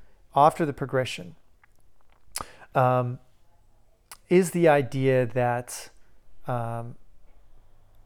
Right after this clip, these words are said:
going, going for this type of growth,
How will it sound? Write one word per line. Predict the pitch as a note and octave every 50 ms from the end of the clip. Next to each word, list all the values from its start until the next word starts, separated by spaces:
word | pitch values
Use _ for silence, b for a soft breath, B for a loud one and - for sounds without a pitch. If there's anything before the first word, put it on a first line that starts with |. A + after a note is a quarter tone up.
| - - - - - - - - - - - - -
going, | B2+ E3 D#3+ F3+ G3+ G#3 F#3 D3+ B2+ A#2
going | - D3+ D#3+ G3 A3
for | G3+ - E3+ D#3
this | D3+ -
type | - - C#3 C#3 -
of | C3 - -
growth, | - - B2+ C3+ C3 B2 B2+ - - - - - -